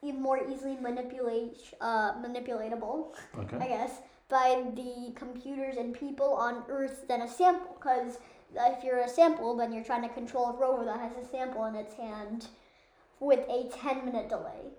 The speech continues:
Speaker 1: of your
Speaker 2: Hmm,
Speaker 1: command.
Speaker 2: I see. Is that how, why, why ten-minute de-, delay? Is that the communications path?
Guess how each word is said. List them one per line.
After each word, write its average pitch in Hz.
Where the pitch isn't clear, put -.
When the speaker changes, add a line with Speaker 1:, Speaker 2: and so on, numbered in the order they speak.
Speaker 1:
of 110
your 113
Speaker 2:
Hmm, 113
Speaker 1:
command. 95
Speaker 2:
I 110
see. -
Is 131
that 123
how, 147
why, 123
why 123
ten-minute 120
de-, 113
delay? 107
Is 120
that 104
the 104
communications 110
path? 113